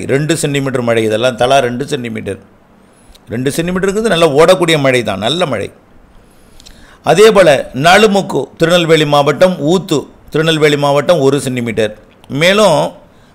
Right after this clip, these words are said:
புதுக்கோட்டை மாவட்டம் எல்லை அருகே இருக்கக்கூடிய ஈச்சன் விடுதி தஞ்சாவூர் மாவட்டம், தஞ்சாவூர் மாவட்டம் ஈச்சன் விடுதி புதுக்கோட்டை மாவட்ட எல்லை அருகே இருக்கிறது. இதுல ஒரு centimeter.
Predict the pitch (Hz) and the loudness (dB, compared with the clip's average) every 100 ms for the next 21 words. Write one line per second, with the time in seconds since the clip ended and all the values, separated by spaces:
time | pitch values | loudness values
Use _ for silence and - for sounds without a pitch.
0 | _ 202 220 214 254 240 214 202 196 185 | _ -6 -4 2 4 6 4 2 2 0
1 | 170 170 202 190 185 196 180 160 160 147 | 0 2 4 4 4 4 2 0 -2 4
2 | 175 202 - - _ - - - _ _ | 4 4 0 -18 _ -20 -20 -20 _ _
3 | 147 220 196 247 220 170 139 120 - - | -4 -2 2 2 2 -2 -2 -6 -10 -20
4 | _ _ _ - 147 160 190 180 160 147 | _ _ _ -2 0 4 4 4 2 2
5 | 131 110 107 - - - - _ 120 135 | 2 0 -4 -6 -18 -20 -20 _ -6 0
6 | 156 165 165 160 160 160 - 220 - - | 2 2 2 0 0 0 -2 -4 -4 -18
7 | - _ 143 143 165 151 143 160 262 - | -20 _ -6 -4 -2 -4 -6 -8 -10 -10
8 | 202 170 180 180 156 147 143 147 - 587 | -10 -10 -4 -4 -2 -4 -4 -2 0 -2
9 | - - - 107 131 175 180 147 135 120 | -4 -20 -12 -2 0 4 4 4 0 -2
10 | 101 92 87 - - - - _ - 123 | -4 -8 -10 -18 -20 -20 -20 _ -10 -2
11 | 170 196 139 127 117 107 98 92 | 0 4 2 2 -2 -4 -6 -6